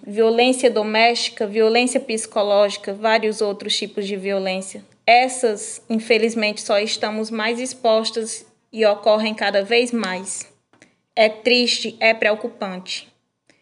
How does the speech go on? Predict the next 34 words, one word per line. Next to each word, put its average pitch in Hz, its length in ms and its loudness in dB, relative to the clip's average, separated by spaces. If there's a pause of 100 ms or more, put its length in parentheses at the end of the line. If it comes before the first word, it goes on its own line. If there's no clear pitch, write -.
(460)
Diante 262 480 2
de 269 100 2
toda 294 260 4
essa 302 280 4
problemática, 220 840 2
devido 220 380 0
à 240 100 4
pandemia 220 600 0
que 254 100 -6
estamos 208 420 -4
a 196 120 -2
passar, 208 640 -4
cada 214 260 2
vez 269 320 2
mais 254 200 2
mulheres 226 460 2
têm 226 180 -2
sofrido 226 640 -2
o 226 80 2
aumento 220 400 -2
da 196 160 0
violência 202 540 -2
doméstica. 185 640 -8 (1300)
É 214 160 4
exorbitante. 233 1000 2 (180)
O 226 80 -4
cento 311 380 2
e 285 60 6
oitenta, 262 560 4
número 269 460 4
que 269 140 -4
serve 254 460 2
para 240 500 0
auxiliar 240 880 0